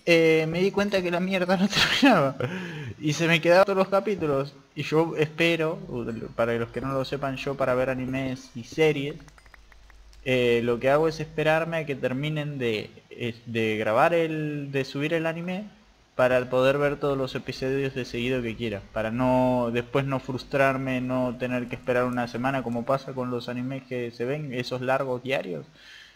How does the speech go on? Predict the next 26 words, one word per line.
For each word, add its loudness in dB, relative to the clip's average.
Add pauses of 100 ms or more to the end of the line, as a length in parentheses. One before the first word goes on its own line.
(140)
que -2
te, -4
uno -2 (100)
pasa 2
una -2
semana -2
y -8
se -4
va 4
olvidando 0
de 0
lo -2
que -2
va 2
pasando -4
en -6
el -6
capítulo -4
anterior -6
y -10
no -6
me -6
gusta, -10
¿vale? -2
Yo -4
pe-, -6